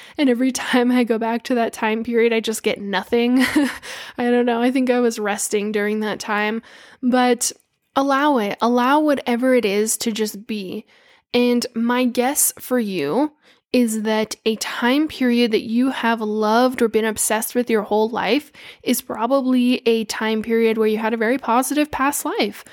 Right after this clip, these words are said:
You know, there may have been a lot of love there. There may have been, you know, some soul wounds. There may have been some tragedy, but it is usually a time period that you really, really love and that you experienced maybe many times.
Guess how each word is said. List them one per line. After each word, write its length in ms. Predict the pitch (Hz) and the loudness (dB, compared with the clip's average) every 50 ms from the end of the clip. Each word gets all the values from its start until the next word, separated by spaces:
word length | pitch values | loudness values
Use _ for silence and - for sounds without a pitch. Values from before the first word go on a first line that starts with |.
| - - - - _ | -20 -20 -20 -10 _
You 120 | - 226 | 0 0
know, 160 | 220 220 240 254 | 2 4 4 4
there 100 | 254 254 | 4 2
may 140 | 262 269 | 2 0
have 100 | 285 285 | 0 0
been 140 | - 277 285 | -2 -2 0
a 100 | 294 277 | 0 0
lot 160 | 247 220 247 | 0 2 0
of 140 | 285 277 269 | 0 0 -2
love 400 | 220 214 220 247 302 330 311 240 | -2 0 2 2 2 0 -2 -2
there. 320 | - 220 190 190 185 185 185 | -2 -2 -4 -2 -4 -4 -4
There 120 | 208 208 | -4 -4
may 200 | 214 226 233 247 | -2 0 0 0
have 280 | 254 269 254 247 - _ | 0 -2 -4 -6 -2 _
been, 360 | 262 254 254 254 254 254 254 - - - - - | 0 2 2 2 2 0 -2 -6 -16 -20 -20 -6
you 120 | - 254 247 | -2 2 2
know, 200 | 247 247 262 269 | 4 4 2 0
some 240 | 262 - 277 262 254 | 0 0 0 0 0
soul 360 | 254 - 269 262 254 254 226 | 0 0 2 2 2 2 2
wounds. 460 | 214 208 220 240 269 285 294 285 - | 2 2 2 2 2 2 2 0 0
There 100 | 262 247 | 0 0
may 100 | 240 254 | 2 2
have 140 | 254 233 247 | 0 2 0
been 160 | 262 254 240 | 0 0 0
some 360 | - - - 220 220 233 240 | -2 -2 -2 0 0 0 -2
tragedy, 800 | 233 - - 220 196 208 226 226 - 262 254 269 285 294 311 294 - - - - - _ | -2 -2 -4 -4 -2 -2 -2 0 2 2 2 4 4 2 2 0 -4 -16 -20 -20 -12 _
but 140 | - 254 254 | 0 0 2
it 180 | 269 262 - - | 2 0 0 2
is 180 | 277 247 240 | 0 2 4
usually 580 | 247 240 262 269 262 - 294 294 285 277 269 262 | 4 4 4 2 0 0 -2 0 0 0 0 -2
a 260 | - 240 226 220 226 | -2 0 0 0 0
time 340 | - - - 233 233 233 233 | -2 -4 -2 0 0 0 0
period 380 | - - 240 233 233 233 220 | 0 0 2 2 2 4 2
that 100 | 247 - | 2 0
you 140 | - - 226 | 0 -4 -4
really, 500 | 220 233 233 233 240 240 240 240 240 233 | -2 -2 0 0 2 2 2 2 2 0
really 460 | - - 214 240 247 247 240 247 240 | -2 -4 -2 0 0 2 2 0 0
love 420 | 226 220 208 202 202 208 214 214 220 | 0 0 0 2 2 2 2 2 0
and 180 | 220 214 214 | -2 0 0
that 200 | 214 214 202 - | 0 0 -2 -2
you 160 | - 220 220 220 | -2 0 0 2
experienced 880 | 208 233 - - - - 220 220 254 285 269 226 196 180 - - - | 2 0 -2 -4 -4 -2 0 0 2 2 0 0 0 -2 -4 -4 -4
maybe 240 | 220 208 220 254 269 | -4 -2 0 0 0
many 500 | 254 226 214 202 208 208 226 247 254 247 | 2 2 2 0 0 2 2 4 2 2
times. 800 | 233 - - - - 208 226 254 233 196 127 175 180 - - - | 0 -2 -8 -6 -4 -2 0 0 0 -2 -4 -6 -2 -2 -2 -2